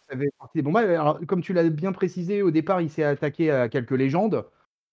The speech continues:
Euh, il est venu un peu enfoncer ses doigts dans la bouche, euh, de, de, de quelques mecs. Alors, t'as dit, euh, Kurt Angle, Mick Foley, il y en avait pas eu un ou deux autres ?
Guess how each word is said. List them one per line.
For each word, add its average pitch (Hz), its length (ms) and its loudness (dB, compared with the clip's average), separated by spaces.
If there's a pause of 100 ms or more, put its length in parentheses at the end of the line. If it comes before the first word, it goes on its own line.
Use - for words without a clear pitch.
(100)
Euh, 117 440 0
il 117 140 0
est 123 60 2
venu 131 180 0
un 127 80 2
peu 143 160 0
enfoncer 147 420 0
ses 151 140 -4
doigts 143 200 2
dans 139 100 2
la 127 120 6
bouche, 147 340 -2
euh, 113 220 2
de, 113 200 -2
de, 117 200 -2
de 120 100 -2
quelques 147 240 -2
mecs. 208 260 2
Alors, 143 160 2
t'as 151 120 -2
dit, 196 240 -2
euh, 165 120 2
Kurt 147 240 -4
Angle, 196 540 0
Mick 180 200 -4
Foley, 196 380 0
il 208 40 0
y - 20 2
en 180 60 -2
avait 185 140 -2
pas 202 180 -2
eu 214 120 0
un 202 80 0
ou 196 140 -2
deux 185 180 -4
autres ? 226 200 -2